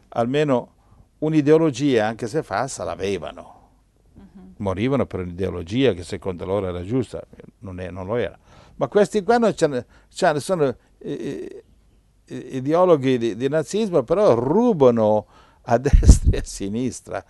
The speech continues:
Speaker 1: Oh, mazzette, i giornali parlano mazzette di cento, eh, milioni di euro. Una mazz-, mazzetta è così, eh? Non si
Speaker 2: Sì.
Speaker 1: scherza.
Speaker 2: Sì.
Speaker 1: Questo già l'hanno capito anche gli orbi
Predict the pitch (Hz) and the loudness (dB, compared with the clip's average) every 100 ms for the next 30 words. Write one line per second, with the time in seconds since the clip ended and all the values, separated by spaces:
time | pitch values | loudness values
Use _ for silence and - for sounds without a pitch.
0 | - - 156 117 117 - 175 - 107 90 | -20 0 2 2 0 0 -2 -2 -6 -6
1 | _ _ - 107 120 165 123 - 131 117 | _ _ -14 -6 -2 -2 -2 -2 -2 -2
2 | 101 98 - 151 120 95 92 127 135 - | -4 -4 -2 -2 -2 -6 -6 -6 -6 -4
3 | 110 92 87 - 92 90 90 92 107 104 | -2 -2 -4 -10 -12 -10 -10 -8 -6 -6
4 | 85 101 113 78 50 - _ - 104 87 | -6 -6 -4 -6 -16 -20 _ -14 -10 -10
5 | 82 - - 95 87 110 101 87 90 85 | -12 -16 -18 -18 -10 -10 -8 -14 -16 -12
6 | 117 95 90 104 _ _ _ - - 214 | -10 -10 -12 -18 _ _ _ -16 -12 -6
7 | 208 131 - - - _ _ _ _ _ | 0 0 -2 -18 -18 _ _ _ _ _
8 | _ _ _ - 190 208 208 131 98 98 | _ _ _ -20 -10 -2 0 0 -4 -8
9 | - 95 90 104 107 110 120 101 139 127 | -10 -14 -12 -8 -6 -4 -6 -6 -6 -4
10 | 110 113 95 98 127 135 98 90 80 - | -4 -6 -6 -2 0 0 0 -8 -12 -14